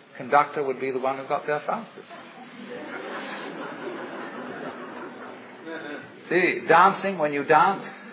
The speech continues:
do you aim to arrive at a particular place on the floor? Is that the idea of dancing? Huh? The aim of dancing is to dance, is the present. Well, it's exactly the same with our life.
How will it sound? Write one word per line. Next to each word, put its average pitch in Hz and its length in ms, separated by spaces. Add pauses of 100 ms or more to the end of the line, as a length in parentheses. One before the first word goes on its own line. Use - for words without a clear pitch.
(120)
do 147 60
you 156 160
aim 190 320
to 185 100
arrive 151 460
at 147 100
a - 20
particular 147 400
place 147 300
on 131 140
the 123 60
floor? 127 480 (260)
Is - 60
that 139 120
the 143 100
idea 139 320
of 135 60
dancing? 143 400 (1300)
Huh? 208 220 (1700)
The 135 100
aim 160 180
of 156 120
dancing 185 460
is 180 180
to 202 100
dance, 240 400 (680)
is 143 140
the 165 80
present. - 460
Well, 262 200
it's - 100
exactly 196 420
the 185 120
same 185 200
with 185 120
our 185 180
life. 208 300